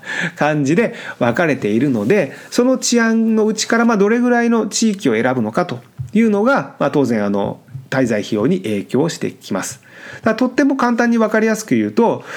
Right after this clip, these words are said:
まあ、日本でも有名なので、例えばビバリーヒルズ、超高級住宅街ですね。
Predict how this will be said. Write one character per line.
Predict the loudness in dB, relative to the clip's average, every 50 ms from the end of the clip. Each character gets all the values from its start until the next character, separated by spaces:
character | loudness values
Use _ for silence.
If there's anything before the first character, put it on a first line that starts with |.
| -14 -6 -2
ま | 0 2
あ、 |
日 | 4 4
本 | 4 4 2
で | 2 2
も | 2
有 | 2 2 2 2 2
名 | 0 0
な | 0 -2 -2
の | -2 0
で、 | 0 0 -2 0 -2
例 | 0 2 2 2
え |
ば | 2 0 0
ビ | 2 2
バ | 2 2 2
リ | 2
ー | 2
ヒ | 2 2
ル | 2 0
ズ、 | -2 -4 -12 -18 _ -20 -8
超 | -2 0 2 4 4 2 0 -4
高 | -4 -2 0 2 2 0
級 | 0 0 2 2 2 2
住 | 2 0 0 0
宅 | 0 0 -2 -2
街 | -2 -2 -4
で | -6 -4
す | -2 -2
ね。 | -2 -2